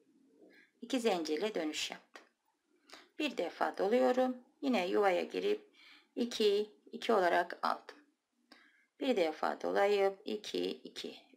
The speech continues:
üç oldu. Dört, beş,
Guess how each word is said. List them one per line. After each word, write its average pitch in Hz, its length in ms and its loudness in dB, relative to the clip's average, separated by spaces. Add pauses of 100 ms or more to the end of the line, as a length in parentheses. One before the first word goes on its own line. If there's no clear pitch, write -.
üç 240 220 -6
oldu. 156 520 -4 (1120)
Dört, 180 580 -2 (1800)
beş, 214 640 -2